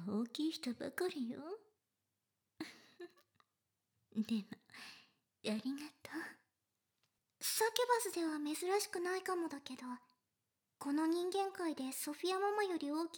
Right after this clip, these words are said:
Speaker 2: い人、ほとんど見たことないな。
Speaker 1: そうだったの。そのせいだったでしょうか。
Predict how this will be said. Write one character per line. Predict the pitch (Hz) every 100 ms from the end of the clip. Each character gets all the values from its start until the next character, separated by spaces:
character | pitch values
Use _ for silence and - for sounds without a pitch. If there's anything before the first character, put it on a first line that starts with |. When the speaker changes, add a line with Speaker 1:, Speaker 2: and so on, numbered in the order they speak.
| 403
Speaker 2:
い |
人、 | 440 440 392
ほ | 339 - - - - _ _ _ 453
と | 453 466
ん | 480
ど | 427
見 | 330 392
た | 494
こ | 466
と | 320
な | 330 370 427
い |
な。 | 381 320 349 403 494 554 - - - _ _ _ _ _ _ _ _ _ -
Speaker 1:
そ | - - 233
う | 269 320
だ | 311
っ | -
た | 277 254
の。 | 240 - - - - - _ _ _ _ _ _ _ _ - - - - - _ _ _ _ _ _ _ _
そ | - - 233
の | 233 254
せ | - 320
い |
だ | 339 302
っ |
た | - 254
で | 254
し | - -
ょ |
う | 262
か。 | -